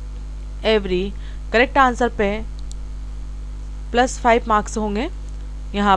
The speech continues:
पर डिटर्मिनेशन आपका फ़ोर्टी फ़ाइव मिनट्स का रहेगा, नेगेटिव मार्किंग वन। इसमें सब्जेक्ट, number of question marks की फैसिलिटी दी गई है,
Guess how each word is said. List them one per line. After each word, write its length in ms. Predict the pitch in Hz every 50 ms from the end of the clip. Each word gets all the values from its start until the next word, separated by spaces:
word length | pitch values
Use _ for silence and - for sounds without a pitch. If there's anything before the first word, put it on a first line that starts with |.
| 185 -
पर 140 | 185 190
डिटर्मिनेशन 640 | 196 196 208 208 - 220 240 262 269 262 262 262 269
आपका 240 | 269 262 226 226 254
फ़ोर्टी 240 | 247 240 247 220 247
फ़ाइव 220 | 240 240 233 226 233
मिनट्स 240 | 226 226 226 - -
का 80 | 254
रहेगा, 380 | 247 240 233 233 226 240 233 240
नेगेटिव 360 | 233 214 202 196 202 208 214 214
मार्किंग 540 | 214 202 190 196 - 208 208 214 214 208
वन। 280 | 180 180 185 214 285 302 - - - - - - - - -
इसमें 180 | 247 - 294
सब्जेक्ट, 500 | 277 - 269 247 208 - 247 240 262 -
number 220 | 262 240 226 220 233
of 80 | 240 226
question 320 | - 233 220 233 240 240 226
marks 240 | 208 202 - -
की 100 | 233 233 226
फैसिलिटी 460 | 226 220 214 220 214 202 202 202 196
दी 160 | - 190 185
गई 200 | 190 220 226 233
है, 200 | 220 233 254 294